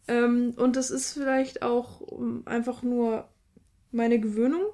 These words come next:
und ich hab's vielleicht einfach dann gerne mainstreamiger oder so. Ähm, aber, äh, es war mir leider einfach alles ein bisschen zu egal und ich fand auch vor allen Dingen, dass das Ende einfach viel zu schnell und über-,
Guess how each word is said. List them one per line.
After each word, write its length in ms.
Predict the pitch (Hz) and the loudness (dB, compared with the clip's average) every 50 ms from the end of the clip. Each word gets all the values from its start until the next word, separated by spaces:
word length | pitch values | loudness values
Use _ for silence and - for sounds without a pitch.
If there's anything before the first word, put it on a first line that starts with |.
| - _ _ _ _ | -8 _ _ _ _
und 260 | - 233 233 226 - | -2 0 0 0 -2
ich 140 | 233 233 - | -6 -4 -2
hab's 220 | 262 254 262 - - | -2 -2 -2 -4 -2
vielleicht 320 | - 233 233 233 - - | 0 0 0 0 0 -4
einfach 280 | 220 220 226 233 226 - | -4 -4 -4 -4 -6 -4
dann 340 | - 226 226 226 220 220 - _ _ _ _ _ _ _ _ | -4 -2 0 0 -2 -2 -6 _ _ _ _ _ _ _ _
gerne 240 | - 220 220 220 214 | 0 0 2 2 2
mainstreamiger 760 | 214 208 214 240 320 - - 311 311 320 320 311 302 294 277 285 | 2 2 2 2 0 0 -2 -4 -2 -2 -4 -2 -2 -4 -4 -2
oder 160 | 285 285 277 | -4 -4 -4
so. 220 | 285 294 320 359 - - - - - _ _ _ _ | -4 -4 -6 -6 -10 -16 -20 -20 -20 _ _ _ _
Ähm, 480 | - 233 233 233 233 226 226 226 220 - - _ _ _ _ _ _ _ _ _ _ _ _ - | 0 2 2 4 2 2 2 0 -2 -6 -10 _ _ _ _ _ _ _ _ _ _ _ _ -2
aber, 460 | - 233 240 240 240 233 226 214 - | 0 2 4 4 4 4 2 0 -2
äh, 120 | - - - - - | -4 -6 -8 -10 -12
es 160 | - 233 - 254 | -14 -10 -4 0
war 80 | 254 | 2
mir 100 | 254 269 | 4 4
leider 240 | 262 254 254 254 247 | 6 6 4 4 2
einfach 320 | - - 226 233 - - - | 0 0 -4 -4 -4 -6 -4
alles 220 | - 240 262 262 | -4 -4 -2 0
ein 60 | 262 | -2
bisschen 200 | 240 262 - 240 | -2 -2 -2 -4
zu 120 | 233 - 226 | -4 -2 -4
egal 420 | 233 - 220 214 220 240 262 269 | -2 -2 -2 -2 0 0 2 2
und 80 | 247 240 | 2 0
ich 100 | 240 240 | 0 -2
fand 260 | - - 240 240 233 | -4 -8 -8 -8 -6
auch 100 | - - | -8 -12
vor 180 | - - - - | -12 -10 -4 -2
allen 100 | 220 226 | 0 0
Dingen, 100 | 247 247 | 2 0
dass 120 | 240 247 - | 0 -2 -4
das 120 | 233 - | -8 -8
Ende 360 | - - 220 240 254 254 233 | -4 0 2 4 4 4 2
einfach 200 | 196 214 208 214 | 2 -2 -4 -6
viel 320 | - - - - 262 262 262 | -12 -14 -2 2 2 2 2
zu 100 | - 233 | 0 -4
schnell 300 | - - 208 214 220 226 | -4 -4 -2 0 0 0
und 60 | 220 | 0
über-, 240 | 220 214 - - | -2 -4 -6 -8